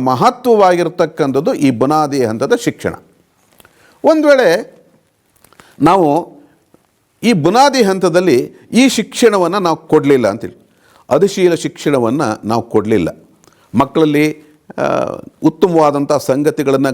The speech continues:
ಗ್ರಹಿಸ್ತಕ್ಕಂಥದ್ದಾಗಲಿ, ಉತ್ತಮವಾಗಿರ್ತಕ್ಕಂಥ ರೀತಿಯ ಚಿಂತನೆಯನ್ನು ಮಾಡೋದಕ್ಕಾಗಲಿ, ಅಥವಾ ಉತ್ತಮ ಪದ್ಧತಿಗಳನ್ನು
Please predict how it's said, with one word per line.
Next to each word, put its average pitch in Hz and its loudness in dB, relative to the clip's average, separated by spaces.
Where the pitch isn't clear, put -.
ಗ್ರಹಿಸ್ತಕ್ಕಂಥದ್ದಾಗಲಿ, 127 -2
ಉತ್ತಮವಾಗಿರ್ತಕ್ಕಂಥ 139 -2
ರೀತಿಯ 123 0
ಚಿಂತನೆಯನ್ನು 143 -2
ಮಾಡೋದಕ್ಕಾಗಲಿ, 120 0
ಅಥವಾ 202 0
ಉತ್ತಮ 156 0
ಪದ್ಧತಿಗಳನ್ನು 147 -2